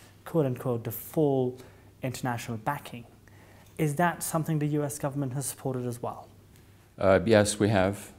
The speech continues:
Speaker 2: Um, so you know, the, the agreement, uh, between the candidates was to conduct the audit under U N supervision with a very active U N role. Uh, I'm pleased to say that the, um,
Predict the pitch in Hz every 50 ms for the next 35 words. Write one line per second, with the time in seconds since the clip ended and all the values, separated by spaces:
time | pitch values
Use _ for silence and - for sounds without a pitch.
0 | - - - 101 95 90 90 90 87 87 87 85 87 - - - - - - -
1 | - - - - - - - - 104 101 98 95 92 92 92 85 90 90 90 92
2 | 90 - - - - - 98 92 90 90 87 98 98 95 95 95 92 90 90 87
3 | - - - - - - - - 95 87 87 87 85 82 82 80 90 - - 98
4 | 87 87 87 87 85 82 82 82 - - 95 92 92 90 80 85 82 82 82 -
5 | - - 85 80 85 82 - - - - - - 82 78 85 82 - - 87 85
6 | 82 80 82 80 76 85 85 82 82 80 78 76 78 80 82 82 80 80 80 -
7 | - 80 80 82 80 76 85 85 80 85 80 78 78 78 73 - 82 73 73 71
8 | 71 80 78 80 80 80 80 80 80 - 76 69 73 80 82 80 80 78 78 78
9 | 78 78 78 78 73 73 - 107 - - - - - - - - - - - -
10 | - - - - - - 85 82 82 80 80 78 80 - - - 90 82 82 80
11 | - - 95 92 90 90 - - 82 - - 85 82 85 78 80 80 - - 82
12 | 80 76 78 76 76 - - - - - 80 82 82 82 80 98